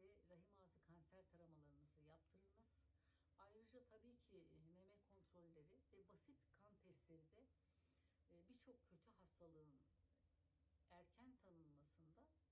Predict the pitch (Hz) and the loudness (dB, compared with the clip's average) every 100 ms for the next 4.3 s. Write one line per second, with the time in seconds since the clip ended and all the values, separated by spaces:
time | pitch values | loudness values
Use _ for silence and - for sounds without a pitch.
0 | - - 240 175 151 131 156 226 - - | 0 6 6 6 4 2 0 -2 -2 -6
1 | - - - - - - - - 175 - | -10 -10 -12 -12 -12 -12 -12 -10 -4 0
2 | 220 220 233 220 220 170 202 202 196 196 | 4 6 4 2 0 0 2 4 2 0
3 | 190 185 180 185 185 - 165 160 151 240 | 0 0 0 0 -2 0 0 0 -2 0
4 | 233 185 | 2 2